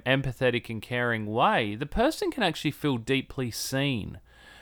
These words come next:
And usually by the time they come to therapy, they're more frustrated with the issue than they are scared of you know, it's a process and everyone's on a different timeline with this, but generally they're keen to know what's going on more than they are wanting to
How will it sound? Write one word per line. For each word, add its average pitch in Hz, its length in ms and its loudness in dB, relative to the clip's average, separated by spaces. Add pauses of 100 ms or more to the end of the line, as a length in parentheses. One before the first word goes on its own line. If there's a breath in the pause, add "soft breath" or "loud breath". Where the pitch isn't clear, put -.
(140 soft breath)
And 156 120 0
usually 254 280 4
by 170 220 8
the 139 80 8
time 131 300 2
they 117 100 4
come 117 280 0
to 110 120 -8
therapy, 151 580 2
they're 127 200 4
more 233 260 4
frustrated 123 880 4
with 107 220 0
the 107 220 4
issue 90 560 -2 (760 soft breath)
than 127 180 6
they 117 200 6
are 113 240 8
scared 107 960 2
of 98 540 2 (500 soft breath)
you 254 40 0
know, 175 140 10
it's 196 140 4
a 220 60 6
process 131 640 4
and 143 100 0
everyone's 117 420 2
on 117 220 0
a 113 60 2
different 107 500 -4 (140)
timeline 113 720 4
with 85 200 -6
this, 143 200 -4
but 127 260 0
generally 127 840 4
they're 147 80 2
keen 262 460 0
to 185 120 0
know 120 200 4
what's 110 200 0
going 110 380 0
on 131 260 2
more 113 280 0
than 107 180 0
they 107 80 0
are 101 260 4
wanting 107 360 0
to 104 440 0